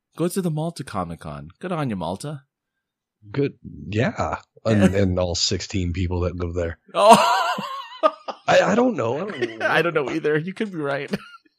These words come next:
Speaker 2: Uh, Waynesboro, Pennsylvania, the Winter Pop and Comic Wonderland.
Speaker 1: Ooh, I like that.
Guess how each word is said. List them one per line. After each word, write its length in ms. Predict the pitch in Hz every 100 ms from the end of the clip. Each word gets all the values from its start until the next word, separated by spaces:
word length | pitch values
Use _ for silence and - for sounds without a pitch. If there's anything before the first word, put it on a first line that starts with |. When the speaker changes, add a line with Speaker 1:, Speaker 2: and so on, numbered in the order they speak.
| 370 - - - - - - - - _ _ _ 120
Speaker 2:
Uh, 220 | 123 123
Waynesboro, 840 | 117 143 190 135 107 139 143 143
Pennsylvania, 760 | 127 147 139 131 139 165 90 78
the 160 | 82 80
Winter 320 | 95 117 139
Pop 380 | - - 98 107
and 160 | 104
Comic 400 | 92 - 95 104 -
Wonderland. 840 | 85 92 104 95 82 82 82 - 113
Speaker 1:
Ooh, 240 | 175 156
I 100 | -
like 280 | 120 135 135
that. 260 | 117 92